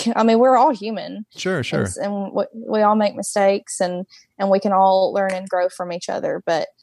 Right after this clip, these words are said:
Speaker 1: I am a real person. The older I get, the more, what's the word?
Speaker 2: The less serious you take
Speaker 1: The more
Speaker 2: yourself? <laughs>
Speaker 1: Yes. <laughs> And the more outspoken I am, like,
Speaker 2: Oh, okay.
Speaker 1: I, I will be quicker to admit my faults now than,
Speaker 2: Sure.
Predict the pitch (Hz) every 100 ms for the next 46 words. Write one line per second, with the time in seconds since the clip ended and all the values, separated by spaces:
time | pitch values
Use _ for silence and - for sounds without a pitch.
0 | _ 202 208 247 240 233 226 214 202 185
1 | 180 180 302 359 311 240 226 - 190 196
2 | 208 208 202 196 - _ 254 240 - 202
3 | 202 110 117 202 - _ _ _ 123 117
4 | 113 - 120 123 - 110 120 220 233 104
5 | - _ _ 143 - - 139 - 202 233
6 | 233 208 - - - 262 302 254 240 247
7 | 247 214 226 - - 214 247 226 196 190
8 | 185 180 190 175 165 143 - 170 233 262
9 | 247 240 233 - 262 262 285 277 269 240
10 | 202 190 185 208 190 - 180 - - 98
11 | 98 - 101 95 117